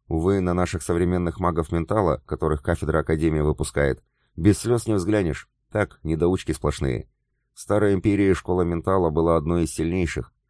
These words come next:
а то, что осталось сейчас, это так, одни огрызки прошлых знаний. В инквизиции, конечно, знают больше, но делиться этими знаниями отнюдь не спешат».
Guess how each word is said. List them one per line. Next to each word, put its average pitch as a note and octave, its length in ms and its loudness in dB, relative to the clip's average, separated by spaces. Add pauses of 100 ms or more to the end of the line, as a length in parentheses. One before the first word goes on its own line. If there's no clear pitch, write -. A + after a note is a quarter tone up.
(140)
а E2+ 120 -2
то, A2 140 2
что G2 400 2
осталось F#2 460 0
сейчас, - 480 -2 (100)
это G2+ 240 2
так, - 300 0 (160)
одни D#2+ 320 0
огрызки F2 440 -2
прошлых D#2 440 -2
знаний. C#2 380 -2 (500)
В D#2+ 100 0
инквизиции, G2+ 580 0
конечно, F#2+ 440 -2
знают E2 300 -2
больше, G2 420 -2 (360)
но E2+ 140 0
делиться E2+ 440 -2
этими G#2 260 -2
знаниями F2 640 -2 (100)
отнюдь E2 400 -2
не D2+ 80 -6
спешат». - 400 -4